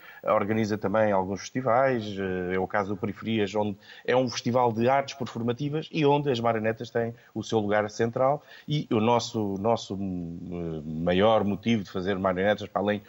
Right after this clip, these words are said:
do gozo que é, eh, esta arte, porque é uma arte muito de contacto visual e de, de contacto, eh,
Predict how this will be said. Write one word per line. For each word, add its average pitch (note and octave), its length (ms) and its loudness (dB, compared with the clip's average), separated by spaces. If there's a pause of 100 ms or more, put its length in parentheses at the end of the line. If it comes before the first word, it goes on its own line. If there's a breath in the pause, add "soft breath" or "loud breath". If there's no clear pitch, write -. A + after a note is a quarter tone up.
(160 loud breath)
do A#2 300 4
gozo B2 640 4
que G2 200 -4
é, G#2 240 2 (300 loud breath)
eh, F#2 240 0
esta A2 320 2
arte, A#2 640 2 (280 loud breath)
porque G2 200 -6
é G#2+ 40 0
uma G#2 140 2
arte G#2+ 260 0
muito G2 280 -6
de F#2 180 -8
contacto G2 580 -2
visual F2+ 640 0
e D#2+ 60 -6
de, D#2+ 260 -8
de - 60 -20
contacto, E2+ 800 -6 (260 loud breath)
eh, E2 300 -2